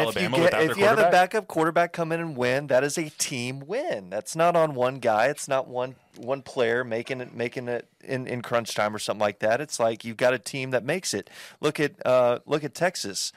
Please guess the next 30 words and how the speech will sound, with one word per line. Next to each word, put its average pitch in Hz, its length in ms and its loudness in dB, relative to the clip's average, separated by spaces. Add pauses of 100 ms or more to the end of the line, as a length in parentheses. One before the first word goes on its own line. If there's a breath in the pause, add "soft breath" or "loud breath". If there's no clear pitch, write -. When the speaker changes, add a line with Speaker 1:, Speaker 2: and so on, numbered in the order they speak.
(140)
Speaker 2:
They're 120 120 0
probably 160 320 2
a 139 60 -2
more 123 160 -2
complete 113 420 -10
team 123 200 -8
because 117 320 -8
what? 156 280 0
Quinn 131 240 -8
Ewers 170 280 -6
sit 107 160 -4
out 104 180 0
for 107 100 -8
a 104 40 -6
couple 107 260 -6
weeks. 123 220 -8
You 123 40 2
had 123 80 0
Malik 123 260 -8
Murphy 139 300 -6
come 110 240 -8
in, 117 240 -12 (440 soft breath)
and 113 240 -2
he 143 120 -6
got 151 380 0
you 180 80 -6
a 165 40 -10
couple 190 280 -6
wins. 196 340 -10
So 113 380 0